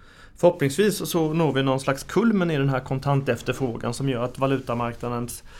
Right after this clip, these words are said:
volatilitet kan minska och som skulle också göra att dollarn skulle sluta stärkas. Men det här är en sån här dynamik som gör att det går inte att sitta och försöka hitta på någon slags rättvist värde för dollarn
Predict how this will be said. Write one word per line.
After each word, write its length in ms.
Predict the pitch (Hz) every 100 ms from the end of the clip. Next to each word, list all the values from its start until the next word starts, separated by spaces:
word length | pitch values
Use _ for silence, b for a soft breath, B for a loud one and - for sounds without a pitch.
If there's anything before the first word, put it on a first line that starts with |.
| B B
volatilitet 880 | 143 147 135 147 139 139 139 117 -
kan 140 | 131
minska 560 | 147 147 143 185 214 208
och 380 | - 175 - - - -
som 320 | - 156 147
skulle 240 | - 151
också 200 | 135 -
göra 220 | 151 131
att 100 | 117
dollarn 400 | 131 120 113 117
skulle 200 | 117 120
sluta 300 | 107 139 135
stärkas. 680 | 98 143 143 - 175 165 - b b b -
Men 100 | 139
det 60 | 151
här 120 | 180
är 40 |
en 80 | 147
sån 140 | 147
här 80 | 139
dynamik 420 | 120 127 127 110
som 160 | - 131
gör 180 | 120 110
att 200 | 113 - b b b
det 100 | 139
går 100 | 143
inte 100 | 202
att 60 | -
sitta 360 | 143 139 -
och 200 | 113 120
försöka 260 | 120 123 120
hitta 280 | 98 123 120
på 220 | 135 127
någon 120 | 113
slags 260 | 113 110 -
rättvist 600 | 127 143 - 113 104 -
värde 460 | 131 151 139 120 160
för 100 | 185
dollarn 440 | 151 107 101 117